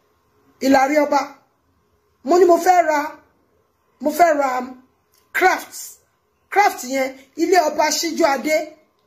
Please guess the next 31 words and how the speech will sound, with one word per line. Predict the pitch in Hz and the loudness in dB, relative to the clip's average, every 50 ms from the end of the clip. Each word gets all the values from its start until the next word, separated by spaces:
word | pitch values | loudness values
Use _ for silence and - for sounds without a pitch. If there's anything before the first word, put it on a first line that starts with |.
| _ _ _ _ _ _ _ _ _ | _ _ _ _ _ _ _ _ _
ni | 247 294 | 2 4
mo | 285 294 285 | 4 4 4
ti | 285 294 294 | 2 0 0
rí | 302 339 330 339 | 0 0 -2 0
craft | - 330 339 285 - - - | 0 0 0 0 -4 -6 -8
yẹn. | 226 220 220 220 220 - _ _ _ _ | -4 -4 -4 -4 -4 -10 _ _ _ _
Torí | - 294 302 330 | 0 0 2 4
mo | 302 285 285 | 4 4 4
lọ | 285 277 269 | 4 4 2
síbẹ̀, | 240 - - 339 294 302 247 175 - - - _ _ | 2 2 0 0 2 2 0 0 -4 -12 -20 _ _
mo | 226 269 302 | 0 2 2
wá | 330 330 330 302 | 4 2 2 -2
stay, | - - - 320 302 247 185 - - - _ | -6 -6 0 2 2 2 2 -2 -10 -16 _
ibẹ̀ | - 320 285 294 269 | -6 -2 0 2 2
ni | 285 294 | 2 2
mo | 294 311 294 | 2 0 0
stay | 294 - 359 359 330 | 0 0 2 2 2
sí. | - - - - 202 196 - - _ _ _ _ _ _ _ _ _ _ _ _ _ | 2 0 -4 -6 -6 -10 -12 -14 _ _ _ _ _ _ _ _ _ _ _ _ _
Mo | 247 311 349 | 2 4 4
wá | 370 381 | 4 4
ní | 370 381 370 | 0 0 -2
mò | 339 311 269 262 269 | 0 0 0 0 0
ń | 277 | 2
wá | 302 320 311 302 311 349 - - - _ _ | 2 4 4 4 2 0 -4 -10 -20 _ _
craft | - 330 339 302 - - - - | -4 -2 -2 -2 -4 -6 -10 -10
yẹn. | 214 220 220 226 226 226 226 - - _ _ _ _ _ _ _ _ _ _ _ _ _ _ _ _ _ _ _ _ _ _ _ _ _ _ _ _ _ _ _ _ _ _ _ _ _ _ _ | -8 -4 -2 -2 -2 -2 -6 -12 -20 _ _ _ _ _ _ _ _ _ _ _ _ _ _ _ _ _ _ _ _ _ _ _ _ _ _ _ _ _ _ _ _ _ _ _ _ _ _ _
Ṣé | - - 339 349 349 320 | -4 0 2 2 2 4
you | 277 | 2
understand? | 254 262 247 240 - 302 262 240 254 | 2 2 0 0 -2 -2 -2 -2 0
Ilé, | 285 294 311 294 277 269 269 - - _ _ _ _ _ | 2 4 4 6 4 4 0 -4 -14 _ _ _ _ _
um, | - 262 269 254 247 240 240 226 208 214 | 0 0 2 2 0 -2 -2 -2 -4 -6